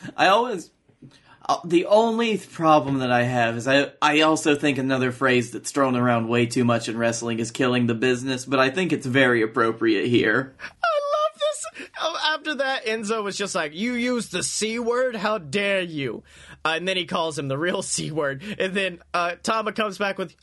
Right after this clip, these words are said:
Speaker 2: "I used the C word. You're a cancer. Just keeping it real. One." Guys like you don't get knocked out by wrestlers. You get knocked out by the bottom rope.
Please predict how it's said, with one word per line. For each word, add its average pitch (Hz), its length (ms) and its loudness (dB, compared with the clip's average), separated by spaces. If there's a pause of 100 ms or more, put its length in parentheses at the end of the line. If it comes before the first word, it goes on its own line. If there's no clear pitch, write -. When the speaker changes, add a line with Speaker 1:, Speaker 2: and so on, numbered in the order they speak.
(120)
Speaker 2:
"I 302 80 0
used 262 300 -6
the 147 80 -10
C 156 240 -4
word. 156 320 -4 (100)
You're 214 180 -2
a 214 60 -8
cancer. 226 560 -6 (200)
Just 185 220 -6
keeping 214 320 -4
it 180 40 -2
real. 165 520 -4 (200)
One." 151 520 -4 (360)
Guys 214 320 -4
like 220 180 -2
you 262 140 -2
don't 233 160 -4
get 202 200 -4
knocked 233 320 -4
out 240 220 -4
by 185 140 -2
wrestlers. 226 640 -4
You 254 80 -2
get 233 300 -6
knocked 220 420 -4
out 294 260 -4
by 277 200 -2
the 226 120 -6
bottom 233 560 -2
rope. 233 440 -4